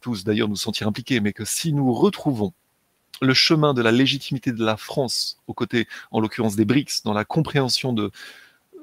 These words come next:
là où la France a été précurseur, en fait, au sein des brics et mériterait d'être au sein des brics,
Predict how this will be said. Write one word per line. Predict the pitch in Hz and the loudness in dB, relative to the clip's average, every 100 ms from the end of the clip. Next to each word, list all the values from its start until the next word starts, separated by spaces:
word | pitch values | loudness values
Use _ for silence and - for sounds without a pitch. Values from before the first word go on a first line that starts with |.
| - | -10
là | 123 131 | 2 4
où | 143 | 6
la | 135 123 | 6 2
France | - 143 | 0 0
a | 120 | 2
été | 110 123 | 2 0
précurseur, | - 139 135 - 131 104 | 0 -2 -2 -2 0 0
en | 98 | -2
fait, | - - | -6 -6
au | 104 | -8
sein | - 113 | -2 0
des | 107 | 0
brics | 101 117 135 - | 0 0 -2 0
et | |
mériterait | 104 107 - | 0 0 0
d'être | 110 101 - | -4 -4 -6
au | |
sein | 117 | -2
des | 113 | 0
brics, | 107 117 | 0 -2